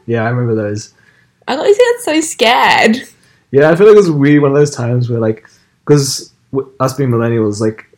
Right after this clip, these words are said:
Speaker 1: in the social
Speaker 2: We're
Speaker 1: media
Speaker 2: Gen Z, but
Speaker 1: Technically, I'm a millennial, you're Gen Z, but
Speaker 2: Actually, no, we're both Gen Z. We're born the same year.
Speaker 1: Uh, I think, but our year's, uh, millennial.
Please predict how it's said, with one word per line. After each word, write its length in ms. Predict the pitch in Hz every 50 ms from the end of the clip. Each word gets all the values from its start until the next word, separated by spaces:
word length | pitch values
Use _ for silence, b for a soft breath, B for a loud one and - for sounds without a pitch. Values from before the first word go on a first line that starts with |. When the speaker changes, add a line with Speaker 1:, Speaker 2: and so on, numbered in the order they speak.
| _ _ _
Speaker 1:
in 80 | 131 139
the 60 | 147
social 320 | 143 - 151 135 - - 233
Speaker 2:
We're 100 | 233 247 247
Speaker 1:
media 60 | -
Speaker 2:
Gen 260 | 220 247 247 240 233
Z, 380 | 214 214 202 196 185 196 190 - -
but 300 | 196 190 180 - - _
Speaker 1:
Technically, 400 | - 180 185 185 170 175 156 131
I'm 160 | 123 135 131
a 40 | 123
millennial, 300 | 123 123 117 113 110 110
you're 200 | 117 110 107 98
Gen 180 | 98 98 92 92
Z, 100 | - 78 87 -
but 240 | - 95 - - - -
Speaker 2:
Actually, 300 | 254 247 - - 294 277
no, 220 | 262 262 247 247
we're 140 | 226 220 214
both 280 | 208 214 208 220 233 -
Gen 220 | - 233 233 220
Z. 200 | 208 208 196 190 180 190
We're 100 | 196 196
born 220 | 190 208 208 214
the 60 | 220 220
same 220 | - 202 196 196 196
year. 260 | 185 185 185 196 196 _ _ _ _ _ _ _ _ _ -
Speaker 1:
Uh, 460 | 110 110 110 110 110 104 104 110 104
I 20 | 110
think, 280 | 139 139 135 110 110
but 180 | 120 123 113 -
our 180 | - 117 123 123
year's, 520 | 123 117 113 110 107 104 - - - _ _ _ _ _ _ _ _ _ _ _ _ _ -
uh, 300 | 104 104 98 98 98 90 87
millennial. 440 | 107 107 104 95 85 82 90 120